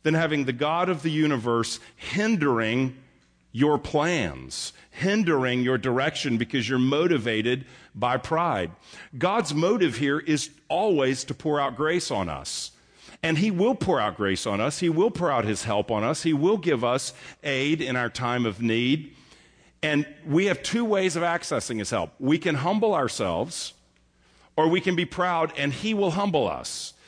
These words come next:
He will oppose us for the purpose of bringing us to our knees and crying out for his help. The goal is humility, and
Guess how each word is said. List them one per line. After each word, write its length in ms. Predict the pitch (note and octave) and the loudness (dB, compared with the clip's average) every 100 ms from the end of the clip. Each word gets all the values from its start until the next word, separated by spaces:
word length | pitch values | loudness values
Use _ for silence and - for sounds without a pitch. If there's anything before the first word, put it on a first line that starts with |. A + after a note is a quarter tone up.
| - - | -20 -6
He 200 | F#3+ F#3 | -2 2
will 180 | E3 | 2
oppose 560 | C#3 - D3+ G#3+ B3 C#3 | 2 -2 -2 0 0 0
us 380 | G2+ F#2+ D3+ - | 0 0 -2 -8
for 200 | - E3 | -4 -2
the 120 | C#3+ | -2
purpose 720 | - - B3 - C3+ C3 - - - - | -4 -2 -2 0 0 0 -4 -14 -20 -4
of 220 | C#3+ A#2+ | -4 0
bringing 340 | E3 A3 G#3 | -2 0 0
us 140 | F#3 - | -2 -2
to 140 | F3 | -2
our 140 | D3 C#3 | 0 0
knees 460 | D#3+ F3 C#3+ C3 | 2 2 2 0
and 180 | - B2 | -4 -6
crying 480 | - D#3 D#3+ D#3 C#3+ | -4 -4 -2 0 0
out 220 | C#3+ B2 | -2 -4
for 160 | C3+ B2 | -4 -2
his 200 | C#3+ D#3 | 0 0
help. 520 | D3+ B2+ - - - - - | 0 -2 -4 -16 -20 -20 -4
The 120 | C#3 | -2
goal 360 | B2+ F3+ A3 G3 | 2 2 2 2
is 140 | D#3+ | 2
humility, 560 | F#3+ F3 G3 D#3 A2 - | 0 0 2 2 0 -2
and 260 | D3 D3+ | -4 -4